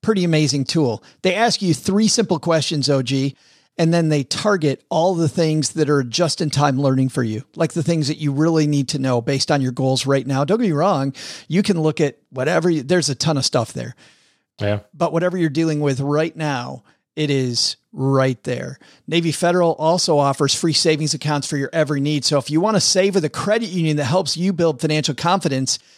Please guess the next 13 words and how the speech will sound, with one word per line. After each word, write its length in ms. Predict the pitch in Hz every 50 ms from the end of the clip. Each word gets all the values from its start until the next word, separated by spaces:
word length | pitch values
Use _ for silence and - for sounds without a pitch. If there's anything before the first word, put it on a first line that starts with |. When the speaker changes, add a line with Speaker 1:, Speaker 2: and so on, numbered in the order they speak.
| _ _ _ _
Speaker 1:
find 280 | - - 165 160 156
out 100 | 147 143
more 180 | 156 156 151 143
at 60 | 120
navy 260 | 139 147 143 135 135
federal 540 | 123 - 143 139 131 131 127 123 117 - _ _ _ -
dot 280 | 120 - 135 127 127 -
org. 420 | - 139 131 120 113 113 107 - - _ _ _ _ _ _ _ _ _ _ _ _ _ _ _ _ _ _ _ _
I 80 | - 165
think 260 | - 220 214 175 -
our 300 | 165 143 135 123 113 - - _ _ _ _ _ _ _ _ _ _ -
takeaways 720 | - 190 180 - 190 170 151 139 127 127 127 123 - - _ _ -
are 400 | 156 139 135 131 127 123 120